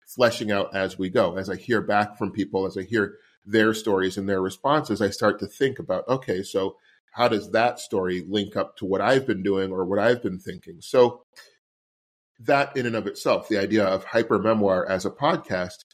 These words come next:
has been a very iterative process. So I did want to share that I'm looking right now for ways to develop this idea.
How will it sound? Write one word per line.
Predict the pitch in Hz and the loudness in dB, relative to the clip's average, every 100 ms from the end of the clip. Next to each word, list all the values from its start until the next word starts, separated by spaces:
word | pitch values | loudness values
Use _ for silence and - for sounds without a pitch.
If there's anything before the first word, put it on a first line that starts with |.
| _ _ - | _ _ 2
has | 131 | 2
been | 117 117 | 4 2
a | 104 | 2
very | 110 104 98 110 | 2 2 2 2
iterative | 104 98 87 85 - | 2 2 0 -6 -4
process. | 87 87 - 76 - | -2 -2 -6 -10 -8
So | - | -2
I | 92 | 0
did | 113 101 | 0 0
want | 95 | -2
to | 92 | -2
share | - 151 131 92 90 _ _ _ _ - | -4 0 2 2 -4 _ _ _ _ -4
that | 104 101 92 - _ _ _ _ _ _ _ _ - | 2 4 2 -6 _ _ _ _ _ _ _ _ -4
I'm | 113 117 | 0 4
looking | 165 180 107 101 | 4 4 2 4
right | 104 - | 2 2
now | 147 131 104 107 - _ _ _ _ _ _ _ _ _ _ _ _ _ | 0 2 0 -2 -18 _ _ _ _ _ _ _ _ _ _ _ _ _
for | - 127 110 | 0 4 4
ways | 101 117 110 107 | 4 4 4 0
to | 104 | -4
develop | 98 98 95 90 - | -2 0 0 -2 -4
this | 98 | -4
idea. | 85 85 87 82 | -4 -4 -6 -8